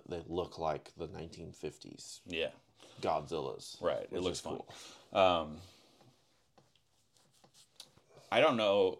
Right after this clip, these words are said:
Speaker 2: Uh, so, uh, as we watch more, my, this feeling lessened. But initially, I always felt like it was a love triangle in the past, even though
Speaker 1: I thought about it.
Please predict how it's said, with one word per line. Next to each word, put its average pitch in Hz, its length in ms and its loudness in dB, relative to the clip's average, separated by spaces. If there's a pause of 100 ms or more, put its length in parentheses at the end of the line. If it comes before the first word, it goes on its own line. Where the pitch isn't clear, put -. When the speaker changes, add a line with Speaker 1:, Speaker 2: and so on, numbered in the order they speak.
(120)
Speaker 2:
Uh, 104 80 -2
so, 98 460 4 (100)
uh, - 60 -10 (400)
as 110 180 2
we 110 140 0
watch 87 460 4 (120)
more, 78 500 -2 (840)
my, 82 240 -4
this 87 240 -2
feeling 87 460 -4 (180)
lessened. 127 720 -4 (420)
But 104 120 -2
initially, 98 720 2
I 82 100 -6
always 98 220 -4
felt 92 180 0
like 85 180 -4
it 82 60 -8
was 80 120 -10
a 76 40 -8
love 71 220 -4
triangle 104 500 -8
in 110 80 -10
the 113 80 -10
past, 120 540 -12 (1120)
even 95 260 -4
though 82 380 0 (1300)
Speaker 1:
I 110 60 -4
thought 95 220 -2
about 87 220 2
it. 85 100 -6